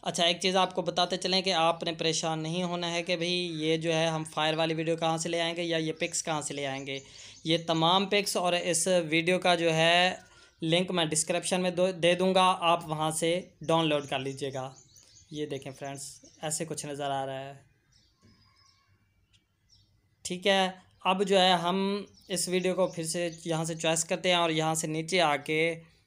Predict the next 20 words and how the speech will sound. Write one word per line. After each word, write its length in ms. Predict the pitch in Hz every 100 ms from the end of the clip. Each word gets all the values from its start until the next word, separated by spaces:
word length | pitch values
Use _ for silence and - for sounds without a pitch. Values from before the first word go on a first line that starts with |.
| _ _ _ _ -
ये 300 | 147 160 165 165 135
ब्लेंड 300 | 151 170 190
वाला 220 | 185 165
ऑप्शन 300 | 151 156 175
दिया 140 | 175 180
हुआ 180 | 180 180
है, 140 | 180
इसे 500 | 175 165 160 165 175 - _ _ _ _ - -
क्लिक 200 | 165 175
करते 240 | 180 175 185
हैं 60 |
और 140 | 175 165
यहाँ 280 | 156 180
से 120 | 180 170
इसे 180 | 160
हम 260 | 147 160 165
मल्टीप्लाई 640 | 170 190 185 151 135 127 127
कर 140 | 135
देते 280 | 135 135 143
हैं। 300 | 131 135